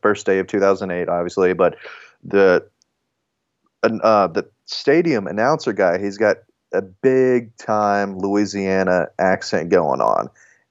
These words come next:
And so it was <laughs> really funny to hear him talk over, you know, the, the speaker and all that. So I'm really excited to see how that guy, if it's the same guy,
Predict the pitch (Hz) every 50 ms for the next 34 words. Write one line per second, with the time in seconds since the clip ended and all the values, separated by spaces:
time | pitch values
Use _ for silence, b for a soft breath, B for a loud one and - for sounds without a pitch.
0 | _ - 104 101 - 110 104 107 107 107 123 131 135 - 156 - - - 120 113
1 | 110 110 104 104 95 98 98 113 110 107 107 104 101 110 104 104 101 101 90 -
2 | - - 101 98 98 95 - 101 95 98 98 98 95 - - 90 95 92 90 87
3 | 85 90 87 87 b b b b b b b - 90 - - - 110 104 - 101
4 | 98 98 95 92 90 87 80 - 104 101 110 110 110 107 107 101 - - 107 101
5 | 98 90 95 - - - 104 95 92 95 98 90 90 92 98 95 87 - 95 90
6 | 90 120 143 165 - - 110 - - 120 107 95 92 95 104 104 95 90 85 85
7 | -